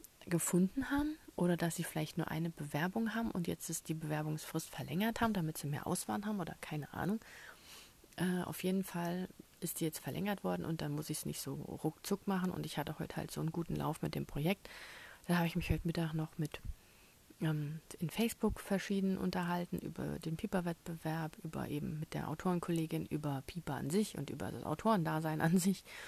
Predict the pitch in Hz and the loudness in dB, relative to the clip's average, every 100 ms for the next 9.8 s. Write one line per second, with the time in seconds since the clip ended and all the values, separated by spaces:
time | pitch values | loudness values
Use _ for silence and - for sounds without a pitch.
0 | - - 135 160 160 156 180 208 190 175 | -12 -4 -2 2 2 4 8 8 8 4
1 | 175 - - - - 160 160 156 151 160 | 2 -4 -16 -16 -6 0 0 -2 -4 0
2 | 160 - 165 190 185 - - - - - | 0 2 4 4 0 -6 -20 -20 -20 -18
3 | - 180 175 160 151 151 156 151 - - | -2 2 4 2 0 -2 -2 -4 -8 -14
4 | - - 151 147 - - 156 151 156 156 | -12 -4 -2 -2 -4 -4 -2 0 2 0
5 | - - 143 151 156 147 - - - 196 | -2 -4 -2 0 -2 -4 -12 -8 2 4
6 | 202 143 127 165 - 185 - 180 170 156 | 6 4 4 4 2 0 2 4 4 6
7 | 156 208 185 202 - 165 180 180 - 185 | 6 6 4 0 2 2 2 0 0 2
8 | 175 - - - - 151 151 - - - | 2 0 -4 -4 -4 -2 -6 -8 -16 -18
9 | - 160 165 - 175 208 220 214 | -2 2 4 6 6 8 6 4